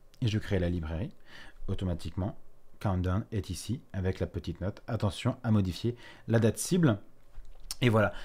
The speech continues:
j'ai la possibilité de stocker mes, euh, mes scripts récurrents dans cette partie-là. Et je trouve ça extrêmement pratique. Je retourne dans les pages. Dans les pages,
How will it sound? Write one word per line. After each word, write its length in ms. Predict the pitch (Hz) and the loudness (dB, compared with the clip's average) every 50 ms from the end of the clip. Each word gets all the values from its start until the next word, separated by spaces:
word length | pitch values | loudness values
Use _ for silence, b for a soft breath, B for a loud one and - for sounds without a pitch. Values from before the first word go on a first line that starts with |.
| B B - | B B -2
j'ai 300 | 101 101 143 143 147 143 | 6 8 10 10 10 10
la 120 | 131 123 | 8 6
possibilité 640 | 117 - 139 117 - 127 117 110 107 98 131 143 147 | 6 6 6 6 6 8 8 8 10 10 10 10 10
de 360 | 123 120 120 123 123 127 - - - - - - - - | 12 10 10 10 8 6 4 -2 -12 -16 -18 -16 -8 -6
stocker 420 | - - - 147 135 - - - - - - | -6 4 6 6 6 6 2 -4 -8 -6 0
mes, 320 | 95 98 98 98 104 104 | 2 4 6 8 8 6
euh, 120 | 95 92 - - | 6 4 2 2
mes 180 | 101 98 98 95 | 2 2 2 2
scripts 420 | - - - 135 131 - - 110 | -2 -2 -2 -2 -2 0 2 2
récurrents 720 | 104 98 95 101 98 123 113 - - 117 101 113 135 139 B B B B B B - | 2 2 2 2 2 2 2 4 2 4 4 4 2 2 B B B B B B 0
dans 160 | 101 120 147 | 4 4 4
cette 160 | - 143 120 | 4 2 0
partie-là. 520 | 113 - 117 - - - 117 127 143 - - | 0 -2 -4 -2 0 2 4 4 4 2 2
Et 60 | 107 | 0
je 100 | 95 107 | 0 0
trouve 220 | 104 - - 101 - | 0 -2 -4 -8 -4
ça 260 | - - 131 - b b b b b b - - | 0 0 0 0 b b b b b b -16 -16
extrêmement 640 | - - - - - 123 107 101 101 117 117 - - | -16 -14 -6 -2 2 2 4 4 4 2 0 -4 -8
pratique. 400 | - - 92 - - - - - - | -8 -8 -8 -8 -8 -12 -14 -4 0
Je 80 | 123 | 4
retourne 420 | 131 131 147 143 - 151 143 127 B B B B B B | 6 6 6 6 6 6 6 6 B B B B B B
dans 120 | 110 120 | 6 8
les 100 | 127 131 | 8 8
pages. 320 | 135 - 175 190 196 156 131 | 8 8 8 8 8 8 8
Dans 80 | 131 | 6
les 80 | 127 123 | 6 8
pages, 320 | 120 160 170 175 143 135 | 8 6 6 6 4 0